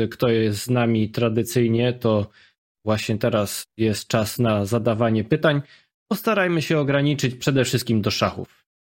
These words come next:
Raz, że to jest właśnie specjalizacja naszego dzisiejszego gościa, a dwa, że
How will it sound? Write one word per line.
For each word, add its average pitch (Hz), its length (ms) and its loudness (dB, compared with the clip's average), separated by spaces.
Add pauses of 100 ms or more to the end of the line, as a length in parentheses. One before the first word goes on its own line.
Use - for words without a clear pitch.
(200)
Raz, 165 220 0
że 131 680 0
to 131 140 2
jest 113 200 2
właśnie 117 320 2
specjalizacja 143 920 -2
naszego 139 540 0
dzisiejszego 123 640 -2
gościa, 120 420 -4 (240)
a 127 140 2
dwa, 120 420 2
że 120 140 -6